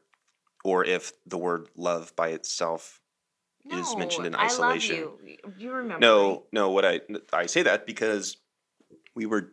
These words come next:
Speaker 1: dating and there was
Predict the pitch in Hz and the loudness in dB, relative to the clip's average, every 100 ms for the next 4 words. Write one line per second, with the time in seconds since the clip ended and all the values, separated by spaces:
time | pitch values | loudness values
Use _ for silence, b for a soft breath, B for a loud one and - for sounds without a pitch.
0 | - 98 90 85 101 135 _ _ _ _ | -2 0 0 -2 -4 -8 _ _ _ _
1 | _ - 98 95 90 90 87 - _ - | _ -6 -2 0 0 -2 -4 -10 _ 2
2 | 95 92 92 90 87 82 - - | 4 4 4 4 4 0 0 -2